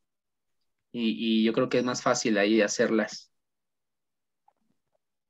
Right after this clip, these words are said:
Bueno, pues seguimos con otra, otra pregunta. Y esta vez toca el turno al buen Eric. A ver, amigo.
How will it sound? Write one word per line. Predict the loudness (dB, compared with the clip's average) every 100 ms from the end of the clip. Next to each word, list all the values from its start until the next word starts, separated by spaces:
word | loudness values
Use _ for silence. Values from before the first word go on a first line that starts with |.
| _ _ _ _ _ -20 -18 -18 -20 4
Bueno, | 8 8
pues | 8
seguimos | 6 10 8 8
con | 6 6
otra, | 6 8 8 4 -4
otra | 0 2 4
pregunta. | 4 4 2 0 4 4 4 -2 _ _ _ _ _
Y | -6 -4
esta | -2 0
vez | 4 4 4
toca | -2 0
el | -4 -2
turno | 2 2 2 -2 -2 _ _
al | -8 -2
buen | 6 6 4 _ _ _ _
Eric. | 4 6 4 0 -18 _ _ _ _ _ _ _ _ _ _ _ _ _ -18 -16 -16 -18 -20 -20 -20 -20 -20 _ _ _ _ _ _ _ _ _ _ _ _ _ _ _
A | 2
ver, | 4 6
amigo. | 6 6 6 6